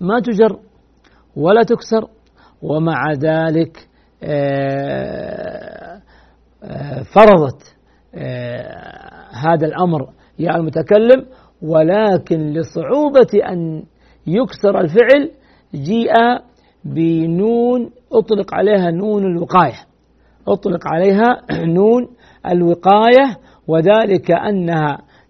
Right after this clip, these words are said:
ت-، تقي الفعل من الكسر وتحقق لياء المتكلم الكسر الذي تريد، فجيء بنون تفصل بين الفعل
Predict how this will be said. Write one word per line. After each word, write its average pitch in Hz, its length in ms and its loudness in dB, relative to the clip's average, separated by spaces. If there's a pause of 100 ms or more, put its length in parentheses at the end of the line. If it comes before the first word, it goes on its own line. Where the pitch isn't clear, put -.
(200)
ت-، 160 440 -2
تقي 190 340 6
الفعل 165 540 0 (100)
من 170 180 -2
الكسر 247 580 0 (400)
وتحقق 190 840 0
لياء 180 240 2
المتكلم 170 760 -2 (340)
الكسر 160 600 0 (340)
الذي 160 500 -2 (120)
تريد، 220 420 2 (560)
فجيء 202 460 2
بنون 233 540 0 (360)
تفصل 170 500 0
بين 226 320 2
الفعل 262 560 2